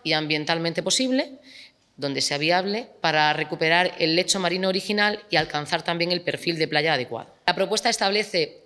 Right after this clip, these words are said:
ocho meses de trabajo en seis fases que están diseñadas como un método de aprendizaje, van enlazadas, para avanzar con seguridad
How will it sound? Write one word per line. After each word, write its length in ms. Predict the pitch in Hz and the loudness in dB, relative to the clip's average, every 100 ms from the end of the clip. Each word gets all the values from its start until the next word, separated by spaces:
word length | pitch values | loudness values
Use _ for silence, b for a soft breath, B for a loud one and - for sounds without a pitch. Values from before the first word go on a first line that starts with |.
| _ | _
ocho 260 | 247 247 233 | 0 0 2
meses 340 | 220 202 160 | 2 2 0
de 120 | 165 | 0
trabajo 600 | - 156 202 - 285 294 - _ _ 180 | 0 2 0 0 -6 -6 -18 _ _ -2
en 380 | 170 165 165 | -2 -4 -4
seis 340 | - 233 214 - | 2 4 4 2
fases 480 | 180 - 160 143 - B B B | 0 2 0 -2 -4 B B B
que 100 | - | -2
están 220 | 170 190 | 0 0
diseñadas 520 | 190 190 180 190 226 | 0 0 2 2 2
como 340 | - 170 165 160 | 0 -2 0 -2
un 120 | 180 | -2
método 280 | 185 196 190 | -2 0 0
de 80 | 160 | 0
aprendizaje, 680 | 147 143 139 131 123 - _ | -2 -6 -6 -8 -8 -16 _
van 200 | - 143 | -6 -4
enlazadas, 560 | 147 127 - 123 113 117 | -4 -6 -8 -8 -6 -6
para 220 | - 139 | -2 -2
avanzar 380 | 143 147 - 165 | -2 -2 -2 -2
con 120 | 175 | -2
seguridad 560 | - 160 156 156 202 | -2 -2 -2 0 0